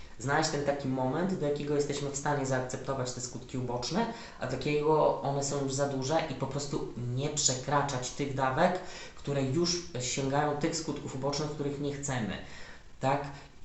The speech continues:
Lub w ogóle nie, się, nie brać tych sterydów, które wiemy, że u nas powodują takie skutki uboczne, że ich nie chcemy, tak? I trzymać się cały czas, y,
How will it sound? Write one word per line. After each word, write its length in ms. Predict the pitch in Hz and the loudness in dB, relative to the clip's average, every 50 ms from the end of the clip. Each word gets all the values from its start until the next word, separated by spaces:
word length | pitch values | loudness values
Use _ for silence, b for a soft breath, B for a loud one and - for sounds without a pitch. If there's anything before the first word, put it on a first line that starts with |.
| - - | -2 2
Lub 240 | 123 139 156 151 | 4 4 4 4
w 80 | 151 143 | 4 4
ogóle 260 | 143 143 147 143 143 | 4 4 6 6 6
nie, 80 | 143 139 | 6 4
się, 220 | - - - 139 | 4 2 2 2
nie 160 | 147 147 151 | 2 2 2
brać 400 | 143 143 139 135 - - - - - - - | 2 2 2 2 2 0 -2 -2 -6 -10 -4
tych 400 | - - 170 170 170 170 170 - - | 2 4 4 4 4 2 -2 -4 -6
sterydów, 640 | - - - - 131 127 123 123 131 170 190 185 - | -8 -6 -4 -2 0 0 0 2 2 2 0 0 0
które 180 | - 143 139 | 0 0 0
wiemy, 320 | 120 - 147 170 160 151 123 | 0 0 0 2 2 2 2
że 200 | - 143 - - - | 2 0 0 -2 0
u 80 | - 180 | 2 4
nas 500 | 165 143 120 110 113 135 - - - - - - - | 4 4 4 2 2 0 0 -2 -2 -4 -8 -6 -4
powodują 420 | - 131 135 135 143 147 143 143 135 135 | -4 -2 -2 -2 -2 -2 -2 -2 -2 0
takie 260 | 160 185 185 - 151 | 2 2 2 2 0
skutki 380 | - - - 131 127 120 - 139 | -2 -2 -4 -6 -8 -6 -4 -2
uboczne, 380 | 135 131 127 123 - - 190 185 | 2 2 4 4 4 2 0 0
że 100 | 180 165 | 0 0
ich 120 | 165 - | -2 0
nie 140 | 160 147 - | -2 -2 -2
chcemy, 320 | - - - - - - - - | -2 -4 -6 -6 -6 -6 -4 0
tak? 180 | 151 170 - - B B B B B B - | 0 0 0 -2 B B B B B B -6
I 60 | 123 | -2
trzymać 360 | - - 185 175 170 175 - | 2 4 4 4 4 4 2
się 80 | - 151 | 2 0
cały 300 | - 165 165 156 160 156 | 2 2 4 4 4 4
czas, 400 | 160 156 151 - - - - | 4 4 4 4 2 0 -2
y, 40 | - | -2